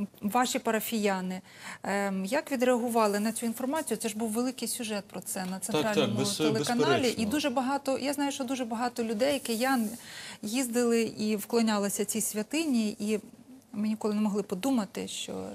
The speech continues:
Speaker 1: це була
Speaker 2: Ну,
Speaker 1: така
Speaker 2: на-, е, насправді, е, це те, про що ми говорили, е, давним-давно. Наприклад, що приїзди московського патріарха в Україну — це не стільки, е, пастирські візити, візити паломництва, візити молитви,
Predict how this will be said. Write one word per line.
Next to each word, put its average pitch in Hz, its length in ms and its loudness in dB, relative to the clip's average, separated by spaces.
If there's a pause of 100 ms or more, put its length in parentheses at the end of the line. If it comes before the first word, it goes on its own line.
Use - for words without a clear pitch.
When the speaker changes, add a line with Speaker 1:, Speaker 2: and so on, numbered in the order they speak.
(240)
Speaker 1:
це 202 140 -8
була - 200 -2
Speaker 2:
Ну, - 60 -2
Speaker 1:
така 107 220 -4
Speaker 2:
на-, 123 120 -2
е, 123 40 -4 (460)
насправді, 117 680 -4 (240)
е, 92 60 -6
це - 160 -6
те, 139 160 0
про 117 200 -8
що - 180 -6
ми 101 120 -6
говорили, 92 640 -4
е, 82 40 -8 (840)
давним-давно. 90 600 -8 (360)
Наприклад, - 500 -10 (180)
що - 240 -10
приїзди 110 580 -4
московського 98 580 -8
патріарха 143 540 -4
в 80 100 -6
Україну — 78 520 -10
це - 140 -12
не 95 100 -6
стільки, 92 440 -8 (500)
е, 85 400 -6 (220)
пастирські - 560 -6
візити, 143 560 -2 (160)
візити 92 520 -8
паломництва, 104 640 -2
візити 80 420 -10
молитви, 90 600 -6